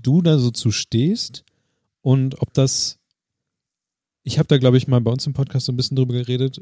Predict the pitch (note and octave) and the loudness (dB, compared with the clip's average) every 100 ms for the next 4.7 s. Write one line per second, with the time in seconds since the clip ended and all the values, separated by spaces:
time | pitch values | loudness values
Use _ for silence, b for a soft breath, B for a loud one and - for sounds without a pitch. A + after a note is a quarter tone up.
0 | - A2 A2+ A#2 C3 C#3+ C3 C3+ B2+ A#2 | -6 -2 0 0 0 0 -2 -2 -2 -4
1 | B2 A#2+ - _ _ _ - C3+ - C3+ | -6 -14 -20 _ _ _ -12 -10 0 0
2 | F3 E3+ E3 E3+ F3 E3+ B2 A2+ A2+ G#2+ | 2 4 4 4 2 2 2 4 2 2
3 | G#2 G#2+ C3+ D#3+ D3 C3 D3 B2+ C3 B2+ | 0 2 2 2 2 2 0 -2 -2 -2
4 | B2+ C3 - C#3 B2+ C3+ | -2 -2 -2 -2 -2 -4